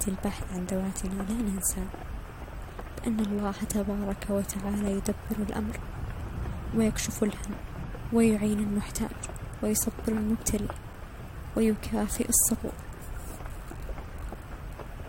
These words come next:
قرأت مرة في كتاب قوة التفكير الإيجابي اقتباس يقول: "الله هو منبع كل قوة،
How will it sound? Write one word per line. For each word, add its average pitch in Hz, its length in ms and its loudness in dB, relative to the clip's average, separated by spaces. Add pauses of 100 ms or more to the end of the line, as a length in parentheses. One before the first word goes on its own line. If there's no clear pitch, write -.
(960)
قرأت 226 360 0
مرة 208 340 0 (400)
في - 120 0
كتاب 208 460 0 (680)
قوة 214 220 4
التفكير - 480 0
الإيجابي 208 680 0 (460)
اقتباس - 680 0
يقول: 220 340 0 (760)
"الله 214 340 2 (340)
هو 214 120 4
منبع 208 380 2 (160)
كل 208 140 2
قوة، - 180 -6